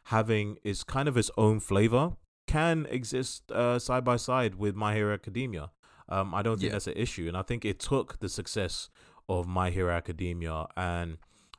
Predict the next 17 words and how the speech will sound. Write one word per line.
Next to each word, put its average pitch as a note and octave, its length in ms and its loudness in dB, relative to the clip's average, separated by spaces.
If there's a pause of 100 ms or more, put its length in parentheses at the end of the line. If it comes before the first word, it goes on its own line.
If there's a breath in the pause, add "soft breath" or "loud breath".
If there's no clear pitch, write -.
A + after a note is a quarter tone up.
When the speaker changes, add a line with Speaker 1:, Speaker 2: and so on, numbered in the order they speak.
(120)
Speaker 1:
the G2+ 120 4
resurgence G2+ 1000 0 (460 soft breath)
of F2 380 2
superhero - 920 -2
properties, E2 520 -6
'cause, F2+ 220 -4
you G2 80 -4
know, F2+ 120 -2
bear A2 200 0
in G2+ 80 -2
mind, G#2 240 -2
this G2 120 -8
came G#2 160 -4
out F#2 100 -2
in F#2+ 80 -8
twenty G2 320 -2
eleven, F2+ 540 -2